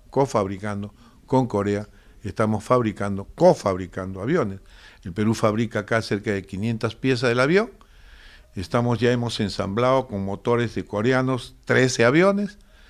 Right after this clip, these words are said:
Ya vamos a hacer el gran hub de América Latina, de América Latina con Corea. Ya Paraguay nos ha pedido diez aviones.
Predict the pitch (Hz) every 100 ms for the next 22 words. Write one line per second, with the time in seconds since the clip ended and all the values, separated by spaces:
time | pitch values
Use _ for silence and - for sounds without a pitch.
0 | - - - - 101 120 127 127 117 -
1 | - - _ 107 117 110 101 123 117 110
2 | 123 123 - 135 135 - - - - -
3 | 101 104 120 123 110 107 107 170 185 214
4 | 254 - 104 104 143 147 143 139 143 208
5 | 208 208 - - 113 110 160 190 208 202
6 | - - - - - 104 131 135 - 117
7 | 113 135 151 120 127 120 117 120 123 117
8 | 117 117 131 143 156 190 208 202 -